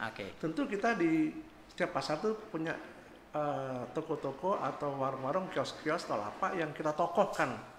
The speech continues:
Speaker 2: eh, sebagai model di sana.
Speaker 1: Oh,
Speaker 2: Nah, mereka-mereka
Speaker 1: iya.
Speaker 2: ini yang kita jadikan model, eh,
Speaker 1: Oke.
Speaker 2: teladan tadi.
Speaker 1: Mm-hmm.
Speaker 2: Nah, mereka tentu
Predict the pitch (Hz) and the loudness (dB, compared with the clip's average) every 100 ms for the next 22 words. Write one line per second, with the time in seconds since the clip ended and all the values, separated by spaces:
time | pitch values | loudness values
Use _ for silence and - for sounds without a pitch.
0 | - - - - 151 135 143 135 135 135 | -20 -20 -20 -6 -4 -2 0 0 2 0
1 | 139 139 143 127 123 113 95 101 - 113 | 0 6 6 6 2 -4 -8 -12 -16 -16
2 | - 160 160 165 151 131 135 143 143 139 | -4 -2 0 -2 -4 -4 -2 -2 0 0
3 | 147 147 175 196 175 165 156 147 143 143 | 0 0 0 0 -2 -2 -2 -2 -2 -2
4 | 135 131 131 143 175 214 - - 123 123 | -2 0 2 2 2 0 -4 -4 0 2
5 | 139 139 151 147 127 143 170 233 - 113 | 4 4 4 4 0 2 0 0 -4 -6
6 | 107 131 135 139 139 208 196 160 220 | -6 -6 -4 -4 0 0 0 0 2